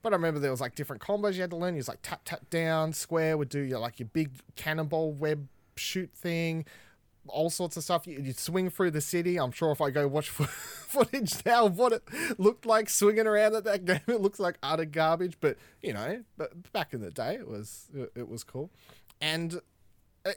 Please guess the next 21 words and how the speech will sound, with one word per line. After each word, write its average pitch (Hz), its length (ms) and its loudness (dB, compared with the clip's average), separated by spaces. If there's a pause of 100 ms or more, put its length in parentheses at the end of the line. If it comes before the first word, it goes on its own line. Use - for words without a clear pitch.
even 240 340 2
when 233 140 2
I 220 100 4
was 208 100 2
playing 202 680 0 (340)
on 165 160 0
P 185 160 2
S 170 120 -2
three, 180 160 -2
'cause 160 100 -4
I 160 60 0
played 202 240 0
most 160 200 -2
of 151 40 -2
those 139 100 -4
P 147 160 -2
S 127 140 -4
three 139 180 -4
ones, 107 200 -6
like 110 180 -6
the 107 280 -4